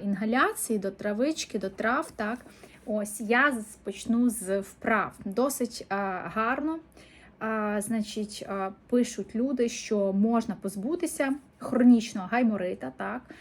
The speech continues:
особливо коли він, наприклад, м, затяжний іде після грипу, так, ось, чи декілька років іде, і ви не можете з ним справитися, досить, а,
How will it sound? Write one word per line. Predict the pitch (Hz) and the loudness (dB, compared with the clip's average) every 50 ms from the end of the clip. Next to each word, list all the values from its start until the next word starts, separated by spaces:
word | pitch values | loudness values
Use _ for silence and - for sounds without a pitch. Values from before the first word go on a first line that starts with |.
| - - - | -20 -20 -14
особливо | - 208 - 214 208 220 214 196 196 | -12 -8 -4 0 0 0 0 0 -4
коли | 190 - 202 202 202 | -6 -4 -4 -2 -2
він, | 196 196 202 190 - - 92 90 | -2 -4 -6 -8 -8 -10 -6 -2
наприклад, | 202 101 - - 107 107 101 - 85 82 - - - - | -2 -2 -2 -2 -2 -4 -4 -4 -6 -10 -12 -18 -16 -12
м, | 78 76 71 69 - - - - - - - | -10 -10 -8 -8 -8 -10 -12 -16 -20 -8 -4
затяжний | 214 196 214 208 - 240 226 220 233 233 233 220 214 | -2 -2 -2 0 2 2 4 6 6 6 6 4 2
іде | 202 185 202 190 | -2 -2 -2 -4
після | 185 - 233 220 - - 190 180 | -2 -2 -4 -4 -2 -4 -6 -4
грипу, | 185 233 269 294 320 311 - 302 294 311 - - - | -2 0 0 0 0 -2 -4 -6 -6 -6 -10 -12 -8
так, | - 214 214 247 247 - - - - - - - - | -6 -4 -4 -4 -6 -10 -18 -20 -20 -20 -20 -14 -6
ось, | 240 233 226 220 226 - - | -4 -2 -2 -2 -4 -6 -8
чи | - - - 220 208 | -10 -8 -4 -4 -4
декілька | 185 214 214 208 208 196 - - 190 | -2 -2 -2 -2 -4 -8 -6 -4 0
років | 202 214 233 226 - 240 240 262 | 0 0 0 -2 -4 -6 -2 -2
іде, | 240 214 247 240 247 | 0 2 2 2 2
і | |
ви | 226 220 | 2 2
не | 214 220 | 2 4
можете | 214 214 208 208 214 196 | 4 2 0 -2 -6 -6
з | |
ним | 202 196 202 | -4 -4 -6
справитися, | - - - 214 233 269 302 294 - 240 | -6 -6 -4 -4 -2 -2 -2 -2 -2 -2
досить, | 190 226 254 262 - - 226 214 - | 0 2 0 0 0 -2 -4 -4 -4
а, | - - 190 190 190 185 190 180 | -6 -6 -4 -4 -4 -6 -8 -10